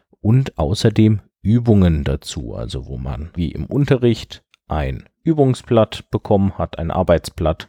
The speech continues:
und dann mit der Hilfe der jeweiligen Übungsleiter eben diese Aufgaben lösen konnte. Das waren einmal Übungen zur Gleichgewichts-D F T, aber auch zur Powerfunktionaltheorie.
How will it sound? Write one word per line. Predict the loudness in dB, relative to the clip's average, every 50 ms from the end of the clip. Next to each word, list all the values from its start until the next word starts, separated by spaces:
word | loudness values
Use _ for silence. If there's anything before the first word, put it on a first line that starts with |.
| _ _
und | -2 -2 0 2 2
dann | 4 4 4 4
mit | 2 2 0 0 0
der | 0 0 0
Hilfe | -2 -2 0 0 0 0 0 -2
der | -2 0 -2 -4
jeweiligen | -4 -6 -8 -6 -6 -6 -6 -6 -8 -4 -2
Übungsleiter | 0 0 2 2 2 0 0 0 2 4 4 4 4 2 2 2 2 0 -2 _ -20 -20 -20 _ _ _ -8
eben | -4 -2 0 0 0 -2 -2 -4 -6 -8 _ _ _ _ _ _ _ _ _
diese | -6 -2 0 0 0 0
Aufgaben | -2 -8 -12 -4 0 2 4 4 4 4
lösen | 4 4 2 0 -4 -6 -8 -8
konnte. | -10 -10 -10 -10 -10 -10 -12 -14 -18 _ _ _ _ _ _ _ _ _ _ _ _
Das | -10 -8 -8 -4 0
waren | 2 2 2 2 0
einmal | -4 -6 -4 -4 -4 -4 -6 -6 -8 -8 -10 -12 _ _ _ _
Übungen | -2 -2 -2 0 0 -2 -4 -4 -8 -10
zur | -12 -14 -14 -14 -16 -20 -20 _ -10
Gleichgewichts-D | -8 -8 -4 0 2 2 2 2 0 0 0 2 2 0 -2 -2 -6 -12 -12 -6 -2 0 2 2 2
F | 2 0 -4
T, | -6 -4 -2 0 2 2 2 2 0 _ _ _ -20 -20 -20 _ _ _ _ _ _ _ -12
aber | -4 -2 0 0 2 2 2 2 2 0 -4 -8 _ _
auch | -10 -8 -6 -6 -6 -8 -12
zur | -14 -14 -12 -10 -8 -8 -8 -10 -12 _ _ -4
Powerfunktionaltheorie. | 0 4 6 6 6 4 2 0 0 0 -2 -2 -4 -4 -2 0 2 2 2 0 0 -2 -2 0 -2 -2 -2 -2 -2 0 -2 -2